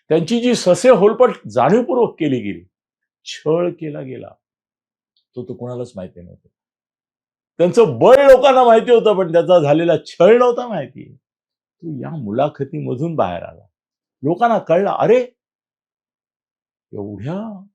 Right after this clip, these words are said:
उच्च पदस्थ अशा व्यक्तीशी ज्याचे वैयक्तिक संबंध आहेत,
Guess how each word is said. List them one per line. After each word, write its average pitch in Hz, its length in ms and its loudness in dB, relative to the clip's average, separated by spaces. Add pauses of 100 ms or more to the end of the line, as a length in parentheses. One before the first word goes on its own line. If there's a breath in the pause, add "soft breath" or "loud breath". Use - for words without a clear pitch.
(520)
उच्च 151 300 -6
पदस्थ 185 720 0 (680)
अशा 127 220 -8
व्यक्तीशी 127 640 -10
ज्याचे 131 480 -8 (600)
वैयक्तिक 190 600 0
संबंध 120 500 -6
आहेत, 104 440 -4